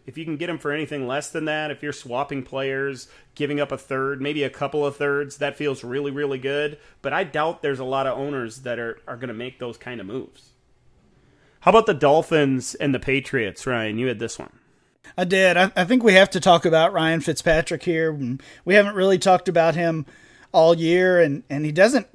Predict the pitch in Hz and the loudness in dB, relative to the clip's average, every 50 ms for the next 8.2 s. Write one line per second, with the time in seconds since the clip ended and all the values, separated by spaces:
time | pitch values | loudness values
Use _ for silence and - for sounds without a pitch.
0 | 185 _ - 160 175 214 226 226 240 214 185 226 254 202 202 - - - 220 208 | -20 _ -8 -2 2 4 4 4 4 4 2 2 2 2 -2 -2 4 6 6 6
1 | 202 - 190 175 170 143 165 190 226 214 175 160 160 165 160 156 151 156 147 151 | 6 4 2 0 0 0 0 0 2 4 4 2 2 0 -2 -2 0 2 2 2
2 | 151 156 143 - - 156 - - 160 147 143 - 190 156 - 175 170 143 - - | 2 -2 -4 -4 -6 -6 -4 -2 -4 -4 -2 -4 -6 -6 -6 -8 -12 -10 -4 -2
3 | 175 156 - - 175 160 156 160 170 143 - 156 160 160 151 156 - - - - | -2 -2 0 -2 -2 -2 0 -2 -2 -4 -2 2 2 4 4 2 0 -4 -20 -20
4 | - - - - - - - - 123 120 131 135 165 165 139 185 180 165 160 170 | -20 -20 -20 -20 -20 -12 -10 -6 -4 -4 -4 -4 -4 -2 2 2 2 4 4 4
5 | 185 180 170 185 180 180 170 151 156 160 170 180 180 175 165 - 170 175 175 175 | 4 4 2 2 2 2 0 0 0 2 2 2 0 0 -2 0 2 2 2 4
6 | 165 165 160 160 165 147 - 156 139 - - - 180 170 170 156 - - - 190 | 2 2 0 0 0 -2 -4 -6 -6 -4 -2 -2 -2 -2 -2 -4 -4 -4 -4 -4
7 | 175 170 175 170 156 156 156 165 180 175 170 180 160 - 175 165 165 165 165 160 | -4 -4 -4 -4 -4 -2 -2 0 -2 -2 -2 -4 -2 -2 -2 0 0 0 0 -2
8 | 160 165 - - | -2 -4 -6 -8